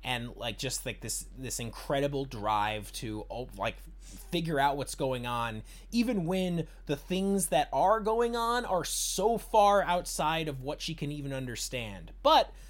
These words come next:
uh, she has a team of people that can help her understand things. Uh, so, uh, the main, the main other character that matters, uh, is Walter Bishop.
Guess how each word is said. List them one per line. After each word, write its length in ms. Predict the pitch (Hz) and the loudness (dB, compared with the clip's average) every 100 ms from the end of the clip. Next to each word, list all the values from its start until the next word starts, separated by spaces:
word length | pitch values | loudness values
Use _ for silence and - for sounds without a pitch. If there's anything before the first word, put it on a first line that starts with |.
| - - | -18 -2
uh, 460 | 143 151 147 139 135 - | 4 6 6 4 0 -4
she 200 | - 147 | -4 0
has 280 | 135 139 143 | 2 2 0
a 40 | |
team 300 | - 339 285 | -2 0 0
of 140 | 160 | 0
people 340 | - 127 131 131 | -2 -4 -4 -4
that 160 | 131 | -4
can 80 | - | -2
help 240 | 127 311 - | 4 4 4
her 140 | 160 | 0
understand 500 | 113 107 - 196 95 | -2 -8 -10 -10 -10
things. 380 | 98 95 123 - - - - - | -10 -10 -10 -12 -16 -18 -18 -2
Uh, 400 | 147 143 135 127 | 4 6 6 2
so, 580 | - - 175 165 165 160 | -2 0 2 2 2 -2
uh, 380 | - 143 135 127 | 0 2 2 2
the 140 | 131 135 | -2 -4
main, 440 | 139 247 349 311 - 147 | 0 0 0 -2 -2 -6
the 120 | 139 | -6
main 500 | 135 156 285 311 277 - | -4 -2 0 0 -2 2
other 540 | 208 214 202 175 147 - - - - | 2 2 0 0 -4 -8 -18 -18 -16
character 540 | - 139 160 143 147 127 | -4 0 0 0 -2 -2
that 160 | 117 | -4
matters, 720 | 120 131 131 110 95 - - - - - - | -2 2 2 0 -6 -8 -8 -10 -16 -14 0
uh, 360 | 123 117 117 110 | 4 4 4 0
is 300 | 135 127 135 | -4 -4 -4
Walter 580 | 113 123 170 196 - 170 | -4 0 2 2 0 -2
Bishop. 560 | 123 151 - 107 - | 0 0 0 -2 -8